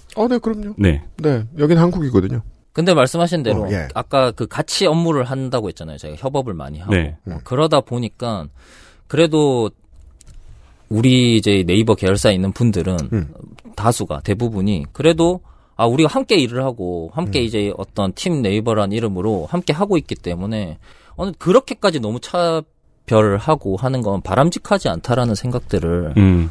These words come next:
Speaker 3: 다들 갖고 있는 것 같아요.
Speaker 1: 음. 아니, 뭐, 안 그러신 분들이 있다고 해도 지회장은 그렇게 믿어야죠. <laughs> 일을 할 때.
Speaker 3: 네, 저는 저희 직원들을 믿습니다.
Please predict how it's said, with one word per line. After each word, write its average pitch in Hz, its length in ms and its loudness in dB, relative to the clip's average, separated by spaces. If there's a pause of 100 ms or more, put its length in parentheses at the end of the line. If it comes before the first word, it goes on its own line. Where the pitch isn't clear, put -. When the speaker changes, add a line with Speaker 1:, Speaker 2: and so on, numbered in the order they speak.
Speaker 3:
다들 92 220 4
갖고 110 320 0
있는 101 180 0
것 101 100 -6
같아요. - 400 -12 (640)
Speaker 1:
음. 98 360 0 (1700)
아니, 123 140 -2
뭐, 131 240 -4 (100)
안 123 200 -2
그러신 156 420 2
분들이 123 360 0
있다고 120 460 0
해도 110 460 0 (500)
지회장은 156 580 2
그렇게 - 280 2
믿어야죠. 117 720 2 (880)
<laughs> - 760 -20
일을 107 260 4
할 98 140 2
때. 69 320 -12 (120)
Speaker 3:
네, 76 200 -8
저는 90 300 -6
저희 82 220 -12
직원들을 82 460 -10
믿습니다. 67 520 -16